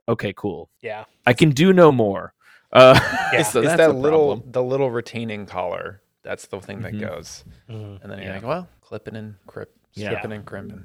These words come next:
Speaker 2: Yeah.
Speaker 1: But tool check, I think that the, the Wera Tool Check Plus, that's, uh, a standard,
Speaker 2: Yeah.
Speaker 1: uh, for us, especially, like, any small little,
Speaker 3: The metric
Speaker 1: uh,
Speaker 3: or the imperial?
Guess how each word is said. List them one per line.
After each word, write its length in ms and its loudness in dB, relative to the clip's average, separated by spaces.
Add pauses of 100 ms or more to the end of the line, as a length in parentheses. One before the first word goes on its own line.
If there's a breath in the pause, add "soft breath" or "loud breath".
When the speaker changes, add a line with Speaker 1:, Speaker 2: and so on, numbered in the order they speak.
(140)
Speaker 2:
Yeah. 180 -14 (220)
Speaker 1:
But 180 -10 (180)
tool 260 -2
check, 420 2
I 60 -4
think 180 -10
that 120 -8 (140)
the, 260 -6 (160)
the 160 -6
Wera 380 -2
Tool 240 -8
Check 300 -6
Plus, 520 -6
that's, 320 -8
uh, 380 -6 (360)
a 60 -10
standard, 720 -10 (200)
Speaker 2:
Yeah. 180 -10 (240)
Speaker 1:
uh, 360 0
for 300 -2
us, 200 -4
especially, 480 -4
like, 460 -12 (200)
any 360 -6
small 1000 -6 (120)
little, 460 -6 (100)
Speaker 3:
The 80 -12
metric 460 -10 (180)
Speaker 1:
uh, 240 -6
Speaker 3:
or 100 -4
the 120 -10
imperial? 540 -12